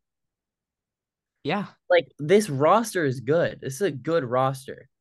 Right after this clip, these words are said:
Speaker 2: This team isn't just gonna fall off a cliff because we have a new head coach.
Speaker 1: I, I think lo-, lo-,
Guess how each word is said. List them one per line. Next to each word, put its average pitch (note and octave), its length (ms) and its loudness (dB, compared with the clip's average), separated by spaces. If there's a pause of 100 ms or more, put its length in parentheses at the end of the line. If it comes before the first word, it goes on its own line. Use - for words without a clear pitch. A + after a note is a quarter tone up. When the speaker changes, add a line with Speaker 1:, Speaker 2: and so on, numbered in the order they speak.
(500)
Speaker 2:
This D3+ 180 -8
team G#3 300 0
isn't F#3 180 -4
just F3+ 160 -8
gonna E3 160 0
fall D3 280 2
off D3+ 160 0
a B2+ 40 -8
cliff C3+ 400 -2
because B2 280 -6
we B2 100 -6
have A#2+ 180 -4
a A2 60 -6
new A#2 200 -6
head A2 260 -6
coach. - 440 -4 (580)
Speaker 1:
I, C3+ 220 -4 (140)
I C3 140 -6
think F3+ 180 -2
lo-, D#3+ 200 -4 (240)
lo-, E3 180 -4